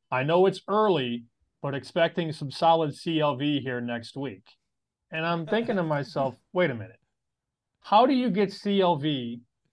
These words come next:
Speaker 1: after two weeks of the N F L season on a conference betting market or a Super Bowl betting market that doesn't close until January or February?" So that's the other part. Like, people just throw those letters around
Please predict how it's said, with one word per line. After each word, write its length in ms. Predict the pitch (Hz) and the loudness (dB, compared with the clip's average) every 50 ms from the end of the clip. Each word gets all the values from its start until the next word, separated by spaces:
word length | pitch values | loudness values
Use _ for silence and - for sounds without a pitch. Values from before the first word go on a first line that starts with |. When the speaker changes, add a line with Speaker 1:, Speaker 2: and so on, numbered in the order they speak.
| _ - | _ -4
Speaker 1:
after 340 | 151 156 156 160 156 143 - | -2 -2 -2 -2 -4 -6 -6
two 220 | - - - 240 240 | -6 -2 0 2 2
weeks 280 | 208 202 214 - - | 2 2 0 -2 -2
of 120 | 185 165 151 | -2 -2 0
the 120 | 156 160 | 0 0
N 100 | 156 151 | 0 -2
F 100 | 143 - - | -2 0 0
L 160 | 220 226 214 | 0 0 0
season 600 | 185 - 180 143 135 127 131 127 127 131 139 - _ _ _ _ _ _ _ _ _ 165 | -2 -4 -6 -6 -6 -6 -8 -10 -10 -12 -14 -18 _ _ _ _ _ _ _ _ _ -4
on 160 | 165 175 170 | -2 0 0
a 60 | 156 | -2
conference 640 | 160 - - 220 220 233 233 233 214 185 151 - - | -4 -2 0 2 2 2 2 0 0 -2 -2 -4 -8
betting 440 | 120 117 180 180 202 220 208 185 160 | -8 -4 0 2 4 4 4 2 2
market 540 | 147 139 135 131 135 151 156 170 180 180 - _ _ _ - | 2 2 2 0 0 -2 -4 -4 -4 -6 -12 _ _ _ -4
or 200 | 151 156 156 147 | -2 -2 -2 -2
a 60 | 139 | -4
Super 340 | - - 220 220 - 208 180 | -6 -6 -6 -2 -2 -2 0
Bowl 240 | 151 180 170 147 - | 0 0 -2 -2 0
betting 300 | 165 165 190 208 185 151 | 0 0 0 0 -2 -2
market 320 | 143 135 135 131 156 143 | -2 -2 -2 -4 -4 -6
that 140 | 151 147 151 | -6 -6 -4
doesn't 340 | 180 185 190 185 190 156 - | -4 -4 -4 -4 -6 -10 -10
close 380 | - - 185 185 196 196 160 165 | -6 -4 0 0 2 0 0 -2
until 400 | 160 151 - - 165 151 135 123 | -6 -8 -8 -6 -6 -6 -6 -8
January 720 | 117 117 - 170 170 175 185 180 180 175 180 180 175 160 143 | -10 -8 -6 -6 -4 -4 -4 -4 -4 -4 -4 -4 -4 -4 -6
or 100 | 135 123 - _ - | -10 -12 -14 _ 0
February?" 600 | 196 202 180 151 143 127 - - - - - _ _ _ _ _ _ _ _ _ _ _ _ _ _ _ _ _ | 0 0 0 -2 -6 -8 -10 -14 -18 -20 -20 _ _ _ _ _ _ _ _ _ _ _ _ _ _ _ _ _
So 240 | - - 170 165 160 | -2 0 2 2 4
that's 300 | 190 208 220 214 - - | 4 4 4 2 0 -4
the 180 | 185 165 185 | -2 2 4
other 200 | 220 175 175 151 | 4 4 4 0
part. 360 | 127 - 147 135 127 127 - 160 | -2 -2 -4 -4 -4 -4 -6 -6
Like, 220 | 156 139 127 123 _ _ | -6 -6 -6 -8 _ _
people 240 | - 214 214 226 190 | -4 -2 0 0 -2
just 240 | 170 170 - - - | -2 -2 -6 -8 -4
throw 260 | 160 170 196 202 196 | 2 4 4 4 4
those 260 | 175 175 170 147 127 | 4 2 0 -2 -2
letters 320 | 151 160 160 156 147 131 131 | -4 -4 -4 -4 -6 -8 -8
around 600 | 127 143 202 233 214 180 160 151 147 143 143 | -4 -2 0 0 2 2 2 2 0 0 -4